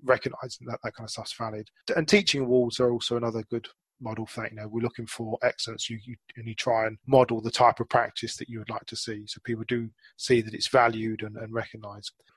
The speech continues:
And, and often you do see this kind of mixed message from institutions like, "Yeah, you know, we want people to go out there and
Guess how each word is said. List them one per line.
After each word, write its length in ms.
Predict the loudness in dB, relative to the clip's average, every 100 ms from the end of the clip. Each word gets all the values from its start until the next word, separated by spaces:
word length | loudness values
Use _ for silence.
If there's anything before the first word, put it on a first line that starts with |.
| _ -6
And, 140 | -2 4
and 100 | 6
often 340 | 6 2 -2
you 120 | -6 2
do 160 | 4
see 180 | 4 2
this 200 | 2 -2
kind 160 | -2 -4
of 100 | 0
mixed 260 | -2 2
message 380 | 2 2 0 -4
from 340 | -4 -10 -12 _
institutions 560 | -12 -6 -2 -2 -4 -6
like, 120 | -4
"Yeah, 200 | 2 2 2 _
you 120 | -12
know, 60 | -8
we 180 | -6 2
want 260 | 2 2
people 240 | 2 -2 0
to 60 |
go 100 | 4
out 120 | 4
there 180 | 4 2
and 100 | 0